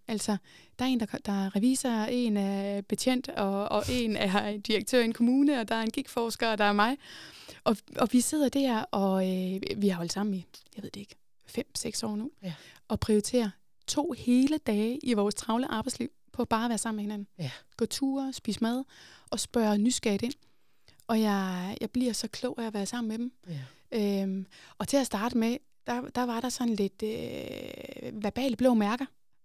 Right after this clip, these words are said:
Speaker 1: Hist og pist.
Speaker 2: Mhm.
Speaker 1: <laughs> Fordi
Speaker 2: Mhm.
Speaker 1: vi var så forskellige.
Speaker 2: Ja.
Speaker 1: Men alle kunne mærke, at det, det her, ikke også? Det
Speaker 2: Mhm.
Speaker 1: vokser vi af.
Speaker 2: Ja.
Speaker 1: Det bliver vi, det bliver vi gode af.
Speaker 2: Ja.
Speaker 1: Fordi, øh,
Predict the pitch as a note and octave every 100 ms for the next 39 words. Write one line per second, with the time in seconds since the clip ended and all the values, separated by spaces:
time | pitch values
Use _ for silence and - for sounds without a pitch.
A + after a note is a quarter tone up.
0 | _ F#3 - B3 C4 - - A#3+ G#3+ G3
1 | F#3 G#3+ - - C#4 D4 D4 A3+ G#3 B3
2 | A#3+ A#3+ C#4 C4 - E4+ A#3+ - A3+ A#3
3 | - - - A#3+ A#3+ B3 A#3+ B3+ D4+ -
4 | A3 G#3+ B3 - - A#3+ _ - D#4 D4
5 | - D#4 C#4+ A3+ A#3 A#3+ - _ G#3 F#3+
6 | G3+ - A#3+ A#3+ A3 _ - E3+ - -
7 | A3+ A#3 G#3+ G3+ G3+ G#3+ A#3+ A3 A#3 B3
8 | B3 G#3+ - F#3 - - - - G#3+ B3+
9 | - - _ _ - -